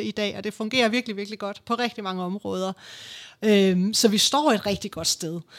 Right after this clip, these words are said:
Så jeg tror bare, der er rigtig meget af vores arbejde, som jo er drevet af det her engagement i at kunne se,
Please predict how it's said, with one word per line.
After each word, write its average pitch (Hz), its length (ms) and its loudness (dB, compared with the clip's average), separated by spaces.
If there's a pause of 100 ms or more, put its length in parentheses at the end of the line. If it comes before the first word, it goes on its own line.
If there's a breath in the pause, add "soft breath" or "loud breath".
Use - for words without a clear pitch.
(280 loud breath)
Så - 120 0
jeg 220 120 6
tror 277 160 4
bare, 233 120 4
der 226 60 2
er 226 80 0
rigtig 262 220 -2
meget 226 160 2
af 226 60 -2
vores 226 260 -4
arbejde, 202 440 -4
som 196 180 -2
jo 196 80 -4
er 202 80 -6
drevet 208 440 -6
af - 100 -6
det 220 100 -2
her 226 180 -2
engagement 208 680 0
i 226 140 -6
at 214 100 -10
kunne 220 280 -6
se, - 320 0